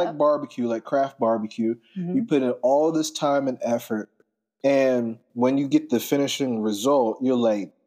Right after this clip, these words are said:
Speaker 1: "Damn, that was worth it."
Speaker 2: You're, right. You're proud of yourself.
Speaker 1: Yeah.
Speaker 2: Like, "I made that."
Speaker 1: Made that. I didn't
Speaker 2: Yeah.
Speaker 1: have to go to Bertoli, uh,
Speaker 2: Right.
Speaker 1: you know,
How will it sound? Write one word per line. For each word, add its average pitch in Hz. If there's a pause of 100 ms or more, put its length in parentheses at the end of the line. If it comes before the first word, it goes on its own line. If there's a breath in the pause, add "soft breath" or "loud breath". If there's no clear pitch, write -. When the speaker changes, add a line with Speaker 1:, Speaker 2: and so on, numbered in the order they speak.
(120)
Speaker 1:
"Damn, 120
that 117
was 117
worth 98 (120)
it." -
Speaker 2:
You're, 185 (200)
right. - (140)
You're 165
proud 175
of 156
yourself. - (260)
Speaker 1:
Yeah. 247
Speaker 2:
Like, 180
"I 233
made 220
that." -
Speaker 1:
Made 220
that. 104
I -
didn't 180
Speaker 2:
Yeah. 175
Speaker 1:
have 180
to -
go 160
to 127
Bertoli, 165
uh, 110
Speaker 2:
Right. 113
Speaker 1:
you 110
know, 110